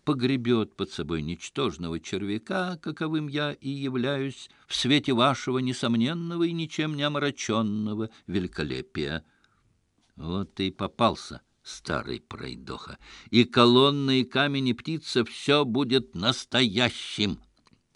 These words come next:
Мироед ворожил довольно долго, пока не возникла прозрачная колонна,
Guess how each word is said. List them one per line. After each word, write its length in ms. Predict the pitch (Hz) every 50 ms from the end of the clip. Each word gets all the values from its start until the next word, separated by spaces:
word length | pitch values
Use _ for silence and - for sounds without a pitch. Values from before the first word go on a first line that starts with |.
| _ _ _ _ - - - - - - - -
Мироед 580 | 110 131 135 135 135 135 131 131 127 123 -
ворожил 500 | - 113 110 117 117 113 101 120 107 101
довольно 380 | 92 98 95 92 90 87 87 85
долго, 440 | 80 90 135 175 185 180 156 156 -
пока 280 | - 113 98 - 107
не 140 | 101 101 95
возникла 560 | 87 90 85 73 71 90 101 - - 78 78
прозрачная 800 | 78 - - 82 78 65 76 78 80 71 - - - 69 69 65
колонна, 580 | - - - 69 85 135 180 196 180 170 175